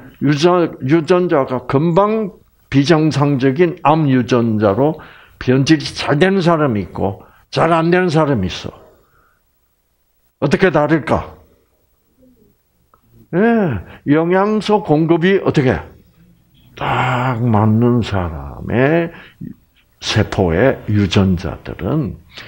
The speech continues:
웬만큼 활성산소 공격을 받아도 아주 뭐예요?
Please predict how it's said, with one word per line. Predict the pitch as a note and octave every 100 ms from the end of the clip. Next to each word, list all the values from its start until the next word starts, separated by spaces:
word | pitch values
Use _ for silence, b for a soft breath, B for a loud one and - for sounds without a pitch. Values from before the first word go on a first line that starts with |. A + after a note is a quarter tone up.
| B B
웬만큼 | A#2 C#3 D#3 E3+ F3+ - F#3+ F3+
활성산소 | C#3+ C#3+ - D3 C#3+ C3 A#2+ A2+ - C3
공격을 | - G2 G2 F#2+ G2 A2+ E2
받아도 | - - A1 - - - - b b b b b b _ _
아주 | - C#2+ D2 E2+ F2+ F#2+ -
뭐예요? | E2 G2+ E2 -